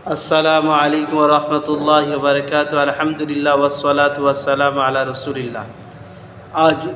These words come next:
বা এখন যে বিষয়বস্তুর উপর আলোচনা হবে সেটা হচ্ছে আল্লাহ তাআলা মানুষকে কী দিয়ে সৃষ্টি করেছেন,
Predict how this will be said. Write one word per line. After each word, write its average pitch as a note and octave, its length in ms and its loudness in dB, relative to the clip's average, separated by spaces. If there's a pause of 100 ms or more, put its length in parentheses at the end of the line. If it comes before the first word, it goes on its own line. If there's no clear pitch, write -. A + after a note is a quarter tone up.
(100)
বা F#3 160 2
এখন E3 340 0
যে D#3 120 0
বিষয়বস্তুর D3 680 -2
উপর D3 200 0
আলোচনা C3 480 -2
হবে C3 160 -4
সেটা C3 280 -8
হচ্ছে B2+ 320 -4
আল্লাহ C3 240 -2
তাআলা C#3 260 -2
মানুষকে C3 460 -4
কী C3+ 200 -8
দিয়ে C3+ 160 -8
সৃষ্টি - 360 -12
করেছেন, A#2+ 400 -10